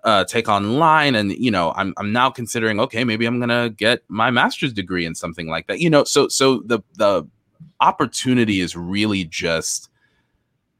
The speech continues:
wherever the wind may take me, as to quote Muppet Treasure Island. Like, I, I have no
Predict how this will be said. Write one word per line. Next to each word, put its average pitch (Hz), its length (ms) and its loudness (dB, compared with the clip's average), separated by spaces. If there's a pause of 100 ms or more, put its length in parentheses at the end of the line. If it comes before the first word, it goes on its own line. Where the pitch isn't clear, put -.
wherever 127 420 4
the 131 140 6
wind 107 220 2
may 98 120 -2
take 92 360 -4
me, - 160 -18
as 95 220 -10
to 98 80 -10
quote 92 360 0 (180)
Muppet 87 280 -8
Treasure 87 280 -4
Island. 90 340 -2
Like, 85 260 -6
I, 95 260 2
I 101 140 -2
have 107 200 -4
no 101 600 2